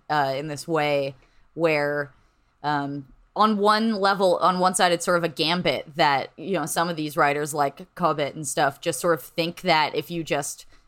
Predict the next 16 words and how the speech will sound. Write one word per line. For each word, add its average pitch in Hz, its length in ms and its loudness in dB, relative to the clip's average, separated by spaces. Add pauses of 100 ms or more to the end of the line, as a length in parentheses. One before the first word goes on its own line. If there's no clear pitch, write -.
(140)
produce, 165 720 -4
if 170 160 -2
you 175 100 -4
just 165 220 -4
lay 170 300 4
out 160 280 2
reason, 196 480 -2
you 156 140 -4
can 160 160 -8
sort 151 260 -4
of 147 60 -12
affect 147 420 -6
change. 170 560 -8 (440)
And 165 420 0 (720)
Thompson 196 380 2
is 160 180 -2